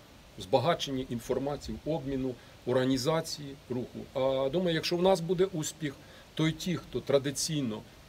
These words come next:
займається традиційною системою, високоінтенсивно, мають високі врожаї, якщо наступні чотири роки підтвердяться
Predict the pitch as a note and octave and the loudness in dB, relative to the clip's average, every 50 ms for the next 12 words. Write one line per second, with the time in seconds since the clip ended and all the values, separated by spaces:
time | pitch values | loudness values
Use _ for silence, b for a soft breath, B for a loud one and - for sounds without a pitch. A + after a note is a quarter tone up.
0 | - - - A2 A#2+ C3 C3+ C3+ C#3 C#3 C3+ B2 B2+ - A2+ - - B2+ A#2+ C#3+ | -16 -12 -4 0 2 2 4 4 4 4 2 2 0 -4 -2 2 2 2 2 0
1 | C3+ - - G#3 G#3 G#3 F#3+ E3 - - C#3+ - - - C3+ A#2+ A2 A#2 E3+ - | -2 -6 -6 -4 -2 0 -2 -2 -2 -4 -4 -4 -4 -4 -4 -2 0 0 0 0
2 | - F3 E3+ - E3+ D#3+ D3+ - - E3 D3 - - - C#3+ C#3+ C3+ C3 C3 B2 | 0 -2 -2 -2 -2 -4 -4 -4 -4 -4 -4 -4 -4 -4 -4 -2 -2 -4 -4 -8
3 | B B B B B B - A#2+ D3 D#3+ D#3 C3+ D3 D3+ - - E3+ E3 - - | B B B B B B -2 2 2 4 2 2 0 -2 -2 -2 -2 -2 -4 -4
4 | C3 C3+ C#3 C3+ - C3 C3+ C#3 C#3+ D#3 E3 D3+ B B B B B B B B | -2 0 0 0 2 2 2 2 0 -2 -6 -6 B B B B B B B B
5 | - - A2+ C3 C#3+ - - - - D#3 D#3 B2 G#2+ - - - - - - B2+ | -16 -4 0 0 0 2 0 -2 -2 0 0 0 -2 -2 -8 -18 -18 -6 -2 0
6 | C#3 C3+ - - D#3+ C3+ - C3+ A#2 - - B2+ - - C#3 C3 C#3 C3+ C3+ C3 | 0 0 -2 -4 -4 -4 -4 -4 -6 -4 -4 -4 -2 0 4 4 4 4 4 2
7 | - - A2 - - A#2+ - - C3+ C3+ C3 A2+ G2+ G#2+ G#2 - - G#2+ | -2 -4 -10 -12 -12 -12 -4 2 4 4 4 2 0 -6 -10 -8 -8 -8